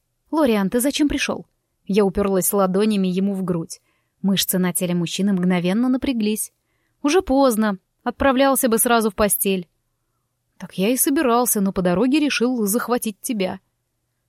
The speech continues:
Не знаю, что насчёт меня, но моё воображение уже захвачено самыми разнообразными фантазиями. "Захватить меня не так просто", пошутила,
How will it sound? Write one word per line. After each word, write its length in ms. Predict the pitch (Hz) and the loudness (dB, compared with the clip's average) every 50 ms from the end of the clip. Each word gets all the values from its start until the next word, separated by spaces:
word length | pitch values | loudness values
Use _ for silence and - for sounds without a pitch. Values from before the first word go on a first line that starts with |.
| _ _ - | _ _ 0
Не 140 | 254 254 | 0 0
знаю, 260 | 208 180 185 165 156 160 | 2 0 0 0 -2 -4
что 180 | - - 180 | -6 -6 -6
насчёт 320 | 175 185 - - 214 - - | -6 -4 -4 -6 -6 -2 -2
меня, 280 | 202 214 247 330 330 | 0 2 2 2 2
но 100 | 247 220 | 2 2
моё 240 | 196 202 214 233 254 | 2 2 2 2 2
воображение 640 | 214 220 214 202 214 214 196 185 240 233 214 214 220 | 4 4 4 4 4 2 2 2 2 2 2 2 0
уже 300 | 220 208 190 180 196 240 | 0 -2 -2 0 0 0
захвачено 760 | 254 254 254 247 - - 180 180 175 - - 185 180 175 175 _ _ _ _ _ _ | 0 0 -2 -4 -4 -4 -4 -4 -4 -4 -6 -6 -6 -6 -8 _ _ _ _ _ _
самыми 640 | - - - 190 180 202 247 277 285 277 285 269 262 | -6 -2 0 2 2 2 2 2 0 2 2 2 2
разнообразными 880 | 262 247 247 226 214 214 208 202 185 190 185 180 180 165 180 175 170 170 | 2 0 0 0 0 0 0 0 0 2 2 2 2 0 0 -2 -2 -4
фантазиями. 880 | - 170 165 160 - 160 165 165 156 - 175 160 170 170 180 185 _ _ _ _ _ _ _ _ _ _ _ _ _ _ _ _ _ _ _ | -4 -4 -6 -6 -6 -10 -12 -10 -12 -12 -12 -12 -12 -12 -14 -16 _ _ _ _ _ _ _ _ _ _ _ _ _ _ _ _ _ _ _
"Захватить 520 | - 202 196 233 214 247 269 - 277 240 240 | -2 -2 -2 0 0 0 0 0 0 0 2
меня 220 | 262 254 254 254 | 2 4 4 4
не 120 | 254 262 254 | 2 2 0
так 180 | 269 254 - | 0 -4 -4
просто", 380 | - 196 226 269 - - 185 - _ _ _ _ _ _ | -4 -4 -4 -4 -4 -8 -10 -14 _ _ _ _ _ _
пошутила, 640 | 196 196 190 196 185 - - 269 311 302 254 214 | -6 -2 -2 -2 -2 -2 -2 -2 0 0 0 -2